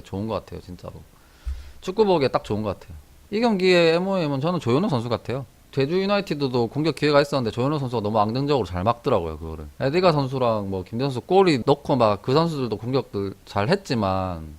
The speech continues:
조현우 선수가 진짜, 진짜 뒤에서 든든하게 막아주고 있지 않았으면 그런 찬스가 안 났을 거라고 생각합니다. 조현우가 없으면 사실 대구 에프씨가 없어. 조현우 유럽 진출시켰으면 대구 에프씨 없어.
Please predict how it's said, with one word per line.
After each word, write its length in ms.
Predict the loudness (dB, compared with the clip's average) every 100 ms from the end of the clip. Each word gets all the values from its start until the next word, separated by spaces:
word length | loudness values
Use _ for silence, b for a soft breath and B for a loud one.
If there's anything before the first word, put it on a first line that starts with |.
| -2
조현우 240 | 0 2
선수가 300 | 2 2 -2
진짜, 260 | -2 -4 -4
진짜 220 | -2 -4
뒤에서 560 | 0 2 2 4 2 2
든든하게 440 | 2 4 6 6
막아주고 480 | 6 4 4 2 0
있지 180 | 0 0
않았으면 840 | 0 0 -4 -8 -8 -10 -12 -14 -10
그런 220 | -4 -4
찬스가 360 | -4 -6 -4 -4
안 100 | -2
났을 240 | -4 -4
거라고 300 | -6 -8 -8
생각합니다. 480 | -10 -10 -10 -10 -12
조현우가 400 | -2 0 2 6
없으면 380 | 4 4 2 2
사실 240 | 2 -2 -2
대구 260 | 2 4
에프씨가 360 | 2 -2 -4 -4
없어. 320 | -4 -4 -6 6
조현우 360 | 8 8 6
유럽 260 | 6 6 6
진출시켰으면 920 | 4 2 2 2 2 0 4 6 4
대구 300 | 4 4 4
에프씨 400 | 2 4 0 6
없어. 640 | 4 4 2 4 6 4